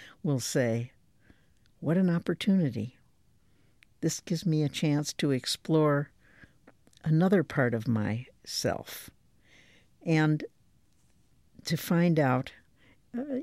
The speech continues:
if there's a deeper, a more, a spiritual connection, uh, understand more about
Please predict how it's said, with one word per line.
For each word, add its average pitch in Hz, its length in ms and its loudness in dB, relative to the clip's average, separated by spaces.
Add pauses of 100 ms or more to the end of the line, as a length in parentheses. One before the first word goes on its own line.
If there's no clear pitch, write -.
if 196 260 -2
there's 190 460 2 (800)
a 180 100 0
deeper, 160 540 0
a 143 100 -4
more, 156 380 -2
a 139 60 -6
spiritual 143 920 -4 (720)
connection, 127 800 -2
uh, 131 240 -2 (580)
understand 185 680 0
more 175 280 2
about 147 380 0